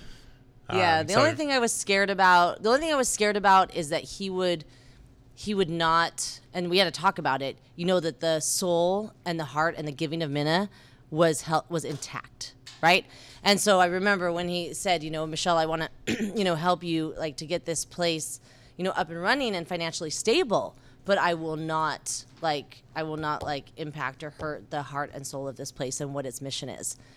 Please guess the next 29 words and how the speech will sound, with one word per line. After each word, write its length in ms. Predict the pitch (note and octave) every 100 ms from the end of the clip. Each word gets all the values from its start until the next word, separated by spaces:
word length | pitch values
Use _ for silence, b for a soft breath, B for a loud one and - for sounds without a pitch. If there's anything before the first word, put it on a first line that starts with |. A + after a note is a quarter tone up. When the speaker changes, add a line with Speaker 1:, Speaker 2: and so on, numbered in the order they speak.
| b
Speaker 1:
And, 140 | D#3+ F3
like, 260 | D3 -
that 240 | F3+ D#3+ C3+
was 160 | C#3+
like, 320 | C3 A#2 - - - - -
okay, 380 | D3 D3 B2 - - -
you 100 | F3
know 80 | F#3
what 80 |
I 120 | E3+ E3
mean? 240 | D#3 D3+
Like, 180 | C#3+ -
that's 280 | D3 C#3+ D#3
what 80 | C#3
I 60 |
needed 280 | B2+ B2 A#2
to 60 | A#2+
hear. 260 | B2+ - - -
That's 200 | C#3 C3+
what 80 | C#3+
I 20 |
needed 300 | C3 G2 -
to 100 | C3+
know. 240 | F2+ - - - - - - - - - - -
Speaker 2:
Twenty 300 | - D3 D3+
eighteen 640 | C#3+ C3+ - C3+ C3+ C3
was 160 | A#2+ G#2+
kind 220 | - A2
of 420 | G#2 G2 - -